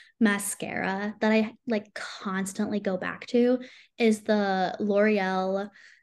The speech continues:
um, what is it, like, Lash Paradise, I think. It's, like, in a pink tube, and I always get the waterproof one because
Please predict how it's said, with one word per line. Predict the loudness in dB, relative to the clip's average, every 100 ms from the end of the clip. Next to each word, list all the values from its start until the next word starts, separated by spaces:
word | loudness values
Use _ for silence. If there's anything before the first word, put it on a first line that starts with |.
| _
um, | -4 -2 0
what | 0
is |
it, | 0
like, | 0
Lash | 2 2 2 0
Paradise, | -8 -2 0 2 2 2 2 2 -6 -4
I | -2
think. | 0 4 4 4
It's, | 0 -2
like, | -2 -2 -4 -20 -20 _ 0
in | 2
a | 2
pink | -2 0 0 0 -8
tube, | -2 2 4 4 2 -2 -14
and | -4
I | -2 -2 -4
always | -2 2 2
get | 0 -2
the | -2
waterproof | -4 -4 -4 -2 0 2
one | 2 2 4 2
because | 0 -6 -4 -4 -4